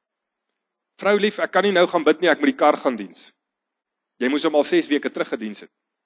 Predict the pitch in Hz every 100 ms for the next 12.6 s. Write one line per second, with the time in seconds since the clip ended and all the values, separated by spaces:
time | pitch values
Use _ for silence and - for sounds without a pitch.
0 | _ - 147 160 143 175 196 160 143 139
1 | 135 117 - - 127 214 233 185 143 135
2 | 131 127 120 185 - _ - 151 156 139
3 | 170 165 131 131 175 190 160 143 127 147
4 | 131 117 - _ 131 139 123 120 139 131
5 | 120 110 107 - 147 220 269 254 247 -
6 | 226 233 233 240 220 202 190 - 175 -
7 | 220 214 214 214 208 202 202 202 - -
8 | - 160 156 160 160 147 127 107 123 -
9 | 104 92 - - _ _ _ _ _ _
10 | _ _ _ _ _ _ 104 175 226 -
11 | _ _ _ _ _ _ _ 135 127 170
12 | 170 160 156 185 214 -